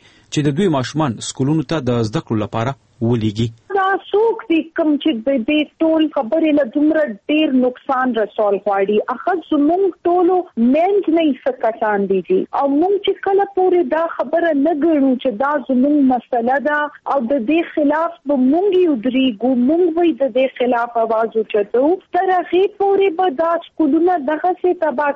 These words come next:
Speaker 2: کیږي او هیڅوک به دا همت نه کوي چې دې بیسک یو حق له دیو اواز اوچت کړي او دا وایي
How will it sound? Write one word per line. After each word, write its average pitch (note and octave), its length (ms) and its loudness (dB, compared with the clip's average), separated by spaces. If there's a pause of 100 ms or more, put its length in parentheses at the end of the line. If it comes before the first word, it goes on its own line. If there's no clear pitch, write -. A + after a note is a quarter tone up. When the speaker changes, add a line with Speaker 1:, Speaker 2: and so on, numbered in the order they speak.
Speaker 2:
کیږي C#4+ 360 0 (200)
او C4 80 2 (320)
هیڅوک F4+ 580 0
به C#4+ 200 0
دا C#4 100 0 (100)
همت C4 540 0
نه C4+ 60 0 (100)
کوي B3+ 180 2 (100)
چې B3+ 100 0 (180)
دې C#4+ 420 0 (220)
بیسک E4+ 460 -2 (100)
یو A#3+ 120 0 (140)
حق B3+ 320 -4
له A3+ 100 0 (380)
دیو C#4 200 2 (200)
اواز B3+ 400 -2
اوچت B3 340 -2
کړي - 240 -4
او A3+ 180 0
دا B3 120 0 (100)
وایي A#3+ 180 2